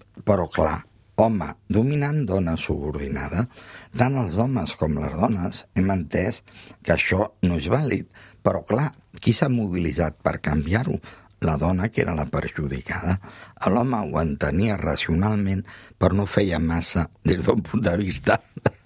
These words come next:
de la proactivitat. Perquè quan un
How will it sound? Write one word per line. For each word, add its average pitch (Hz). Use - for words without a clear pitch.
de 110
la 104
proactivitat. 95
Perquè 113
quan 101
un 131